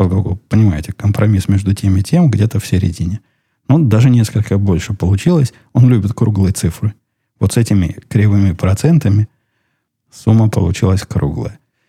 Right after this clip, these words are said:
Ну, я ему, конечно, рассказал, что он мой второй любимый начальник в жизни. Я ему каждый раз это рассказываю. И каждый раз он забывает, почему он второй, а почему не первый. Я ему рассказываю, что первый был тот, который, э, в моей,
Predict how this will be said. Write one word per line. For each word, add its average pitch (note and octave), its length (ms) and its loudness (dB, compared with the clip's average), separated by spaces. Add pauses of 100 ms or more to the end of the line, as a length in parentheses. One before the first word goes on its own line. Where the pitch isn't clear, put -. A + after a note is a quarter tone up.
(440)
Ну, A#2 160 4
я D3 200 4
ему, G#2 180 2
конечно, G#2 400 0
рассказал, G2+ 360 0
что - 200 -4
он G2 80 2
мой F#2 160 0
второй F#2 320 0
любимый F#2 340 0
начальник D3 480 2
в A#2 60 2
жизни. G#2+ 300 2
Я F2 80 0
ему F2 140 -2
каждый F#2+ 300 0
раз F2 220 -4
это - 100 -6
рассказываю. A#2+ 760 0
И - 60 -14
каждый G#2+ 320 2
раз G2+ 220 0
он G2 100 2
забывает, G2 540 0
почему F#2+ 320 0
он F#2 60 0
второй, F#2 340 0
а F#2 40 -2
почему F2+ 340 -2
не F2+ 120 -2
первый. C3+ 400 0
Я E2+ 120 0
ему F2 140 0
рассказываю, F2+ 520 -2
что - 180 -4
первый F#2+ 360 -2
был E2+ 200 -4
тот, F#2 240 -4
который, E2 440 -4
э, - 920 -16
в F2+ 260 -2
моей, F#2 840 0